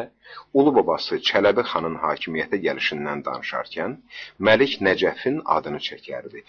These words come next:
Onu da Şəkiyə Nadir Şah təyin eləyibmiş. Lakin şiəpərəst olması, ayrı seçkilik qoyması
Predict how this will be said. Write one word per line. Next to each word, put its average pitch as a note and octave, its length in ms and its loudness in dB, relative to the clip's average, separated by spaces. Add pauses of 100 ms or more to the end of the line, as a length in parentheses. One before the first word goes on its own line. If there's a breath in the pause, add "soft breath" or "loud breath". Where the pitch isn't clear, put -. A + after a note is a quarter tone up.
(220 loud breath)
Onu C3 260 2
da F2 100 0
Şəkiyə A2+ 460 -2
Nadir D2 340 -2
Şah - 300 -4
təyin C2 340 -10
eləyibmiş. C2 540 -6 (420 loud breath)
Lakin A#2 400 -4
şiəpərəst - 800 0
olması, B1 520 -6 (220 loud breath)
ayrı D#2 260 -4
seçkilik - 520 -6
qoyması B1+ 520 -8